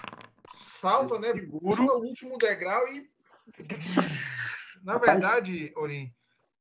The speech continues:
Speaker 1: você não, não soca, não. Você salta. Ele parece se assustar com a, a, uma anã saltando tão alto. Você segura a cabeça dele <coughs> e arremessa a cabeça dele contra a parede de trás.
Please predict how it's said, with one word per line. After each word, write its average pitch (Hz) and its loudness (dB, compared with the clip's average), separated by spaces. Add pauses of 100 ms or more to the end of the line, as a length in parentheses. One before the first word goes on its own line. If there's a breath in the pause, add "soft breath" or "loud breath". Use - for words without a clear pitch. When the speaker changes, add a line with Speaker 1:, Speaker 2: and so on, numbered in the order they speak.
Speaker 1:
você 202 0
não, 247 2 (560)
não 220 0
soca, 214 2
não. 151 0
Você 160 0
salta. 240 2 (880)
Ele 175 -6
parece 220 -4
se - -8
assustar 220 -2
com 180 -8 (100)
a, 165 -2
a, - -2
uma 190 6
anã 180 4
saltando 180 0
tão 226 2
alto. 185 4 (560)
Você 180 0
segura 214 2
a 294 2
cabeça 214 8
dele 185 -2
<coughs> - 4
e 165 -2
arremessa 214 2
a - -12
cabeça 202 0
dele 202 -2
contra 214 -6
a 226 -8
parede 196 0
de 185 -16
trás. 160 -2